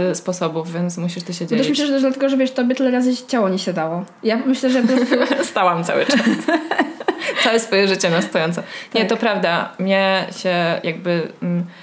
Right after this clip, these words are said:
Speaker 1: stres czy lęk jakoś tam odbija w ciele, ale inaczej niż u ciebie.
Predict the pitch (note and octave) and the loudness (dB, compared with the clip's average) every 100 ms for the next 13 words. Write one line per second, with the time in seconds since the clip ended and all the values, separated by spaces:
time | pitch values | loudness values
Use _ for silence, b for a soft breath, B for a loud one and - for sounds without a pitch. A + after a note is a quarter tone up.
0 | B B - - F#3 F3+ - F3 F3 F3 | B B -16 -4 -2 -2 -6 -4 -2 -2
1 | F3 E3+ F#3 F3 - E3+ F3 E3+ - F3 | -2 -4 -8 -8 -4 -2 -2 -2 -4 -4
2 | E3 F3+ D#3+ E3 - F3 F3 E3+ E3+ E3+ | -2 -2 -2 -4 -4 0 0 0 0 -2
3 | E3 - - F3 F3 F3 D#3+ - - - | -2 -6 -6 -4 -2 -4 -8 -10 -10 -8